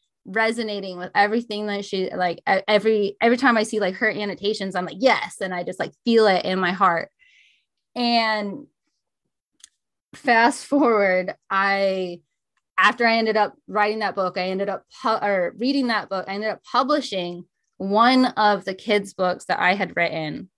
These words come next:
uh, for my daughter originally. And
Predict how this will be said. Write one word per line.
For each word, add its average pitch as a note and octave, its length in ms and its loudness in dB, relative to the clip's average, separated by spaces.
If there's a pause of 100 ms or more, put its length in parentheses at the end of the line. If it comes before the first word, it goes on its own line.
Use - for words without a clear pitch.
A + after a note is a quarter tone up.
(260)
uh, - 280 -2
for A3 160 4
my F3+ 120 2
daughter E3+ 500 2 (100)
originally. E3+ 720 -2 (1120)
And F#3 760 2